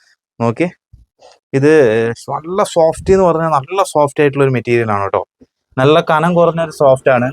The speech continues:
വെറും എഴുന്നൂറ്റി തൊണ്ണൂറ്റൊമ്പത് രൂപയ്ക്കാണ്. ഫുൾ ബോഡി കണ്ടില്ലേ, പല്ലു. അതുപോലെ തന്നെ ഇതിന്റെ ബ്ലൗസ്, ഇതാ ബ്ലൗസിലും വർക്ക് വരുന്നുണ്ട് കേട്ടോ. കണ്ടില്ലേ, ബ്ലൗസിൽ ഇങ്ങനെ ചെറിയ ചെറിയ വർക്ക് വരുന്നുണ്ട്.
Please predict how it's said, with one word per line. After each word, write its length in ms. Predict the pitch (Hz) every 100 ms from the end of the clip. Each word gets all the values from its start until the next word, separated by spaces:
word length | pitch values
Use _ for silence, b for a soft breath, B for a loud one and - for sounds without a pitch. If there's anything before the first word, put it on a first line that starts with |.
| - _ _ _ _ _ -
വെറും 160 | 151 170
എഴുന്നൂറ്റി 320 | 160 170 175 180
തൊണ്ണൂറ്റൊമ്പത് 500 | 180 175 180 175 165
രൂപയ്ക്കാണ്. 340 | 139 131 123 104 -
ഫുൾ 140 | 147 147
ബോഡി 160 | 143 143
കണ്ടില്ലേ, 280 | 120 95 95 _ _ _ _ _ _ 120
പല്ലു. 280 | 113 104 98 _ _ _ - _ - B B B _ -
അതുപോലെ 280 | 127 143 147
തന്നെ 140 | 160 165
ഇതിന്റെ 180 | 156 156 135
ബ്ലൗസ്, 500 | 120 135 135 - 160 180 - _ _ _ _ _ _ _ _ _ -
ഇതാ 120 | 107 104
ബ്ലൗസിലും 460 | 123 131 139 170 170
വർക്ക് 200 | 127 - 127
വരുന്നുണ്ട് 300 | 107 104 98
കേട്ടോ. 160 | 98 95 _ _ _ _ _ _ _ _ _ -
കണ്ടില്ലേ, 260 | 110 95 87 _ _ 113
ബ്ലൗസിൽ 320 | 123 123 143
ഇങ്ങനെ 160 | 139 139
ചെറിയ 160 | 131 117
ചെറിയ 180 | 123 127 120
വർക്ക് 180 | 107 120
വരുന്നുണ്ട്. 360 | 101 101 95